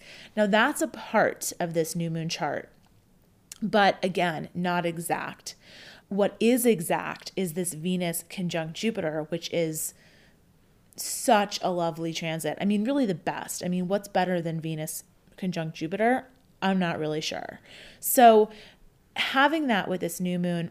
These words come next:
really feels like such a blessing. And in addition to that blessing, this new moon really feels like, okay, we're finally walking over that threshold into this new Aquarian energy that we've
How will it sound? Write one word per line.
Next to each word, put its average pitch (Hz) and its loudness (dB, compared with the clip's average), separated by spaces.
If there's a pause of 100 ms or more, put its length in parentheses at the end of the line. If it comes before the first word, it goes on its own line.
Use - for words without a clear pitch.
really 240 0
feels 180 -2
like 170 -4
such 165 -8
a 170 -6
blessing. 160 -6 (400)
And 240 0
in 254 0
addition 320 -2
to 294 -2
that 175 0
blessing, 180 -2 (300)
this 294 -2
new 254 -2
moon 214 0
really 180 0
feels 175 -2
like, 165 -2 (540)
okay, 180 0
we're 180 -4
finally 254 0
walking 180 0
over 180 -2
that 165 0
threshold 202 -2
into 190 -4
this 175 -4
new 185 0
Aquarian 170 -2
energy 175 -2
that 202 -2
we've 180 -4